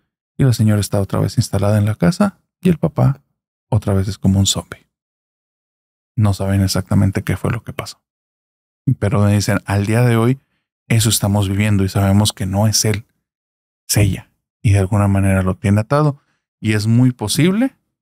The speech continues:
que no nos deje hacer nada porque si antes ya estaba a la defensiva, después de haber sacado sus cosas, va a estar peor". Dice, "Por eso no te, o sea, no voy a dar datos de ellos de ningún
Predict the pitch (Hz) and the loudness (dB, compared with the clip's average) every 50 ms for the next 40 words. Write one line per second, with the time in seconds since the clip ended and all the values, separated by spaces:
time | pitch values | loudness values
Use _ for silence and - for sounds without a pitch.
0 | _ _ _ _ _ _ _ _ _ _ _ - 113 104 101 101 104 113 120 123 | _ _ _ _ _ _ _ _ _ _ _ -4 -4 -2 -2 0 2 2 4 2
1 | 123 117 110 110 107 101 107 101 - 107 101 110 117 131 143 139 139 - 113 104 | 2 2 0 -2 -2 -2 -4 -4 -4 -4 -2 0 0 2 0 0 -2 -4 -6 -6
2 | - - 110 101 - - - 117 113 120 120 113 110 - - - - _ _ - | -4 -6 -4 -2 -2 -2 0 0 2 2 2 0 -2 -6 -10 -10 -12 _ _ -4
3 | 110 - - 113 113 110 104 104 101 95 98 98 101 98 - - 135 151 170 185 | -4 -4 -2 -2 -2 0 0 0 -2 -2 -2 -4 -6 -4 0 0 2 2 2 0
4 | 185 _ _ _ _ _ - 113 104 - - 104 104 101 101 98 98 - - 98 | -2 _ _ _ _ _ -4 -2 -2 -2 -2 -2 0 2 2 0 0 -2 -2 -2
5 | - 98 95 95 98 - - - - - 120 113 120 143 151 - _ _ _ _ | -2 -2 -2 -2 -4 -6 -10 -14 -6 -4 -2 0 0 0 -2 -2 _ _ _ _
6 | _ _ _ _ _ _ - 92 - - - - - - - - _ _ _ _ | _ _ _ _ _ _ -4 -2 -2 -2 -4 -8 -8 -10 -12 -12 _ _ _ _
7 | _ _ _ _ _ _ _ _ _ - - 101 - 101 - - 104 104 104 117 | _ _ _ _ _ _ _ _ _ -2 0 0 0 0 -2 -2 -4 -2 -2 0
8 | 120 107 104 101 - _ _ _ _ _ _ _ - 123 113 110 - 110 101 101 | -2 -2 -2 -4 -6 _ _ _ _ _ _ _ -2 0 0 0 0 -2 -2 -2
9 | 92 - _ _ - 98 - 110 87 - - 107 117 113 104 107 107 104 101 101 | -2 -6 _ _ -10 -6 -4 -4 -4 -2 0 0 0 2 0 0 0 0 0 0
10 | 101 104 101 101 95 - 101 98 95 104 98 95 98 98 101 101 92 95 95 95 | 0 0 -2 -2 -2 -2 -4 -2 0 0 0 2 0 0 0 0 2 2 2 2
11 | 95 95 92 92 98 98 98 98 98 104 104 - - - | 2 2 2 2 2 4 4 4 2 0 -2 -6 -8 -14